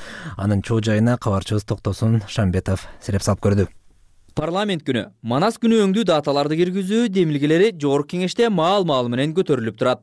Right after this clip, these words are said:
Speaker 2: Бул жолку демилгени депутат Айнуру Алтыбаева көтөрдү. Депутаттын сунушунун негизинде даярдалган токтом долбооруна караганда, кыргыз улуттук кийимдери күнүн белгилөө жаштардын атуулук сезимин ойготуп, мекенчилдикке тарбиялоого жардам берет.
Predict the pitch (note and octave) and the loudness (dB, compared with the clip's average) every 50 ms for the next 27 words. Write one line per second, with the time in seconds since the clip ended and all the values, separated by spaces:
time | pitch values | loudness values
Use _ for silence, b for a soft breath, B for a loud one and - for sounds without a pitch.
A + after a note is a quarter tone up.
0 | _ _ C#3 D3+ F#3 F#3 A3+ A#3 - D4 C#4 C4+ B3 A3+ A3 G#3 G#3+ G#3+ A#3 G#3 | _ _ 0 0 2 4 2 0 0 0 0 2 2 2 2 2 2 0 2 2
1 | G3+ F3+ - - F3+ F3+ F3+ F3 G3 G3 F#3 D#3 C#3+ D3 D3+ D#3+ D#3+ - E3+ F#3+ | 0 -2 0 0 -2 0 2 2 0 0 0 0 2 2 2 0 2 0 0 0
2 | F#3 F#3+ E3+ D3+ C3+ B2 A2+ A2+ A2+ B2 C#3+ C#3+ D#3 C3 A2+ G#2+ G2 - _ _ | 0 0 0 2 2 2 2 4 4 4 4 4 2 2 2 0 -4 -6 _ _
3 | - B2 A#2+ - - D3+ D3 D3+ G#3+ A3 - F3+ D3 C3 - - C3 C#3 D#3 D#3 | -4 -4 -2 0 0 -2 0 0 -2 0 0 0 0 0 0 0 2 2 4 2
4 | D#3 D#3 D#3+ D#3+ F#3+ G#3+ G3 D3+ B2+ B2 A#2+ A#2 B2 B2+ C3+ E3 F#3+ F#3 - - | 2 2 2 2 2 2 2 2 2 2 2 2 2 2 2 2 0 -2 -2 -2
5 | C3 A2+ - - E3 F#3 G3+ F#3 C#3+ C3 A#2+ A2+ A#2 A#2+ B2+ C#3+ D#3 F#3 G3 G#3+ | -4 -4 0 0 0 0 0 0 0 0 0 2 2 2 2 2 2 2 2 2
6 | G3 E3 C#3+ B2+ A2+ G#2+ - - _ _ - - F3 F#3+ B3+ B3+ B3 A#3 G#3 - | 2 2 2 0 0 -4 -4 -8 _ _ -2 -2 0 2 2 2 4 2 2 2
7 | - A#3 - - G3+ G#3 G3+ F#3+ F#3+ G3 G#3+ G#3+ G3 F#3+ F#3+ G#3 G3 F3 E3 D#3 | -2 -4 -2 0 2 2 4 4 4 4 2 2 0 0 0 0 2 2 2 2
8 | C#3+ C#3+ C#3+ D3+ D#3 E3 E3 C#3 C#3 D3+ C3 - - C3 C3+ D#3 F#3 G3 D#3 C3+ | 0 0 2 2 2 2 0 0 0 -2 -2 0 -2 -2 -2 0 0 0 -2 -2
9 | - B2 A#2 A#2+ C#3+ D3 D3 - D3 D3 E3+ F#3+ G3 G#3 G#3 G3 D#3+ C#3+ B2+ - | -2 -4 -2 -2 -2 -2 0 0 0 2 2 2 4 4 4 4 2 0 0 -2
10 | A2 - _ - C3+ C#3+ - G3 G3 F#3 F#3+ F#3 F3+ G#3 - A#3 A#3 - F#3 D3+ | -6 -6 _ -8 -6 0 0 0 0 0 -6 -6 -6 -2 -2 -2 0 0 0 0
11 | C#3 C#3 C#3+ C#3 C#3 C#3 C3 D#3 F#3 F#3+ D#3+ B2+ B2+ B2 A#2+ A#2+ C#3+ D#3 E3 D3+ | 2 2 2 2 2 2 2 2 2 0 2 0 0 0 0 0 0 0 2 2
12 | C3+ A2 G2+ | 0 0 -2